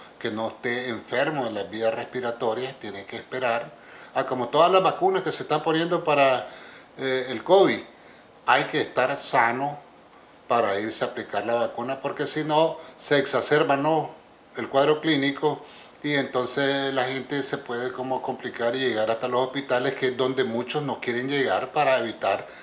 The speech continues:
o evitar el, el riesgo de contaminarse, pues, por los que verdaderamente tienen covid.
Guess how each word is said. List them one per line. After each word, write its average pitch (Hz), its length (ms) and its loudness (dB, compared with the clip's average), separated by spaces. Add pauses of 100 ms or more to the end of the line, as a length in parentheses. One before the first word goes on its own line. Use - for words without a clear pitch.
(460)
o 139 440 6
evitar 120 440 2
el, 151 200 0
el 117 260 -2
riesgo 139 420 4
de 113 80 2
contaminarse, 110 720 -4
pues, 131 180 -6
por 131 160 -6
los 110 220 -6
que 113 140 -6
verdaderamente 113 800 0
tienen 127 480 -4 (720)
covid. 175 320 4